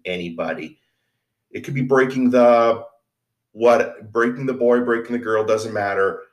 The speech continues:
It makes you think about how you find yourself treating your significant other or any, or family member, family member or loved one,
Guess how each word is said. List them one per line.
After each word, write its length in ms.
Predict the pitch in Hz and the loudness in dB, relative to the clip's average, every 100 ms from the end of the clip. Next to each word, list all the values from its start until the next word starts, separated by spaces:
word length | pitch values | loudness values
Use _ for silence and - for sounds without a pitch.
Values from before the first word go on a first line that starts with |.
| _ | _
It 200 | 110 - | -10 -6
makes 280 | 117 120 123 | 0 0 0
you 140 | 123 123 | -2 0
think 240 | 110 - | -2 -2
about 480 | 101 95 95 92 - _ _ _ _ | -4 -2 0 -2 -4 _ _ _ _
how 220 | - 117 | -6 -2
you 180 | 107 107 | -2 -4
find 300 | 104 95 98 | -6 -6 -6
yourself 580 | 101 - 101 92 - _ - | -10 -4 -2 -2 -6 _ -18
treating 920 | - - 95 101 101 98 98 92 - _ _ | -14 -14 -10 -8 -6 -6 -6 -10 -14 _ _
your 160 | 107 104 | -4 -2
significant 640 | - 101 98 - 85 92 | -2 -4 -4 -6 -4 -2
other 320 | 92 90 92 92 | 0 2 2 2
or 200 | 92 - | 2 0
any, 280 | 101 101 - | -4 -6 -6
or 220 | 92 - | -6 -2
family 280 | 101 95 92 | -2 0 -2
member, 260 | 92 95 - _ - | -4 -6 -8 _ -4
family 300 | 95 95 98 | -2 0 0
member 440 | 92 92 95 95 | -2 -2 -2 -2
or 60 | 95 | -2
loved 340 | 92 92 92 | 0 0 0
one, 400 | 92 90 90 90 | -2 -2 -2 -6